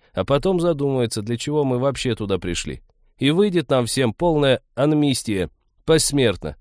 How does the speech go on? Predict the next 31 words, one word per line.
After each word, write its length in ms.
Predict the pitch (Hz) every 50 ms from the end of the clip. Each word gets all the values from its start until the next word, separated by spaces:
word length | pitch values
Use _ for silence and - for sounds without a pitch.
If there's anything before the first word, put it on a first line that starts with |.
| _ _ _ _
Не 160 | - 160 180 143
пойдёт». 520 | 165 160 156 151 135 135 101 78 - - - - _ _ _ _ _ _ _ _ _ _ _ _ _ _ _ _
«Ты 140 | - 80 78
забыл 400 | 80 87 92 85 85 104 101 -
про 220 | - 98 107 107
Рика», — 340 | 110 131 139 - - - - _ _ _ _ _ -
возразил 500 | 67 76 76 90 90 90 90 95 85 82
на 80 | 80
это 200 | 78 78 - 82
Сайром. 360 | - - 92 82 69 62 - _ _ _ _ -
«А 160 | - 180 185
что 260 | - - - 196 185 170
Рик?» 300 | 160 131 95 - - _ _ _ _ _ _ _ _ _ _ _ - -
«Он 220 | 78 95 107 104
был 180 | 101 117 123 127
на 140 | 123 117
службе 480 | 113 - - 98 110 113 101 101 120 120
у 40 | 110
мессера 460 | 107 104 - - 101 101 104 107 - -
Айрема, 460 | 120 135 139 127 110 98 82 71 - _ _ _ _ _ _ _ _
того, 340 | - 98 107 123 147 139 120
который 460 | - 117 104 - 113 110 110 104 - _ _ _ -
возглавляет 760 | - 85 101 92 - 123 139 135 123 120 110 95 87 - - - - -
императорское 760 | - 87 92 - 117 110 101 92 - 90 90 - - 107 107
войско. 400 | 110 110 101 90 - - - - _ _ - _ _ _ _ _ -
Ты 140 | - 78
же 120 | 78 90 87
ведь 180 | 87 85 -
не 100 | 98 104
врал, 300 | 101 110 131 143 131 107
имперец?» 440 | 98 - 120 117 101 76 - - -